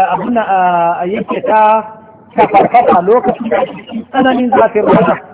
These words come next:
Min ba'di ma kana yazigu qulubu fariqin minhum, bayan ka zukatan waɗansu suna dab da su bijirewa yaƙi, suna dab da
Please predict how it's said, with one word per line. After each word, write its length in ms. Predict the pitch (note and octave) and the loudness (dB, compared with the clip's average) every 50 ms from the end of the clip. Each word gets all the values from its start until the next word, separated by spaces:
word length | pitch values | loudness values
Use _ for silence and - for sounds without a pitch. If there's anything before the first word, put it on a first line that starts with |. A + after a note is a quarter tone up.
| - - - - _ _ _ _ _ _ _ _ _ _ _ - E3 | -20 -20 -20 -20 _ _ _ _ _ _ _ _ _ _ _ -18 -14
Min 180 | E3 G#3 A3 A3 | -10 -6 -2 0
ba'di 320 | A3 A3+ A#3 A3 G3 G3+ G3+ | 2 2 2 2 0 -2 0
ma 200 | G3+ D#4+ - - | 0 0 0 2
kana 320 | - A3+ B3 B3 A#3+ - | 2 0 2 2 0 0
yazigu 600 | - G3+ F#3+ F#3 E3 F3+ A3 A#3 G#3+ F#3 G#3 G3 - | 0 0 0 -2 -4 -6 -6 -6 -6 -6 -6 -8 -6
qulubu 480 | - G3 F#3+ G#3 A3+ G#3+ - - - | -6 -4 -2 -2 -2 -4 -4 -6 -2
fariqin 480 | - - F3 G3 G#3+ - - - F#3 F3+ | -2 0 0 -2 -4 -8 -10 -14 -12 -10
minhum, 320 | A3 A#3 A3+ F#3 F3+ - - - - - - - - - - - | -8 -6 -6 -6 -6 -8 -10 -14 -20 -20 -20 -20 -20 -20 -10 -2
bayan 400 | - - G#3+ A#3 B3 A#3+ A3+ A#3 | 2 4 4 4 4 2 0 -2
ka 200 | - - B3+ A#3+ G3 | 0 2 2 2 0
zukatan 480 | G3 - - A#3+ A3+ A#3+ - A#3 A#3 | -2 -4 -2 -2 -2 -2 -2 -4 -2
waɗansu 400 | A#3+ B3 B3+ - C4 A#3+ - - - - | -2 -2 -2 -4 -6 -8 -8 -12 -12 -8
suna 240 | C4+ C4+ C#4 - - - - - - - - F5+ | -6 -4 -2 0 0 -2 -4 -6 -12 -14 -6 -2
dab 240 | C5+ D5+ - - - | -2 -2 -2 -2 -2
da 100 | C#4+ B3+ - - | -2 -2 -2 -2
su 280 | A3+ A3 A3+ A3+ G#3 - - - - - - | -4 -4 -4 -4 -6 -8 -12 -20 -20 -14 -10
bijirewa 560 | E3 A#3 A#3 G3+ A#3 A3+ A#3+ A#3 A3+ G#3 F#3 | -8 -6 -4 -2 -2 -2 0 0 0 2 2
yaƙi, 420 | F3+ F#3 F#3+ G#3+ - - E3 C#3+ - - - - - - - _ - | 2 2 2 2 0 -6 -14 -16 -18 -20 -20 -20 -20 -20 -20 _ -6
suna 160 | - C#4 C#4+ D#4 D4 D4 G3 - | -4 0 0 0 0 0 -2 -2
dab 240 | - - - D4 - | -2 -2 0 0 0
da 80 | - | 0